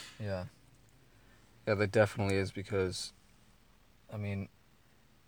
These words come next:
they're trying to reach this point where they wanna be in control because in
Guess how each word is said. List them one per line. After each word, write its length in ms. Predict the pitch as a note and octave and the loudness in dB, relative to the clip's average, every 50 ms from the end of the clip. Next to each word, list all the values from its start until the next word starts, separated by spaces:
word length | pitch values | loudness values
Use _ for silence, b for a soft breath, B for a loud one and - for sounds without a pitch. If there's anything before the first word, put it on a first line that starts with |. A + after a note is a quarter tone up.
| _ _ _ _ _ _ _ - - _ - - B B B B B B B B B B B B B B B B B B - - | _ _ _ _ _ _ _ -20 -10 _ -10 -10 B B B B B B B B B B B B B B B B B B 0 4
they're 100 | B2+ A#2+ | 4 4
trying 400 | - - - - D3 D#3 E3 E3 | 4 2 8 10 12 12 12 12
to 120 | - - C#3 | 12 12 12
reach 440 | B2+ A#2 A#2+ B2+ C3 C3 - - - | 12 12 12 10 10 8 4 0 4
this 200 | A2+ A2 G2+ - | 4 4 4 4
point 480 | - - - - A#2 A#2 A#2 - - | -2 -6 2 6 6 8 8 6 4
where 640 | G#2+ G2+ G#2 G2+ G2+ G2+ G2 G2 G2 G2 G2+ G2+ G2+ b b b b b - - - - _ _ - _ - - - _ _ _ _ _ _ _ - _ _ _ _ _ _ _ | 4 6 8 10 12 12 12 10 10 8 6 2 -2 b b b b b -20 -20 -20 -20 _ _ -20 _ -20 -20 -20 _ _ _ _ _ _ _ -20 _ _ _ _ _ _ _
they 300 | - A2 G2 A2 A2 A2 | -8 4 8 10 10 12
wanna 260 | A2+ G#2+ A2+ A2+ A2+ | 12 12 10 10 10
be 100 | G#2 G#2+ | 10 8
in 120 | G#2+ G#2 G2+ | 6 6 4
control 440 | - G#2+ G2 - - G#2+ F#2+ F#2 F2 | 2 0 0 2 4 6 6 8 6
because 400 | G2 F#2+ - G#2 G2+ F#2 - G#2 | 4 4 6 4 4 6 4 2
in 200 | G2+ G2+ G2 | 2 2 0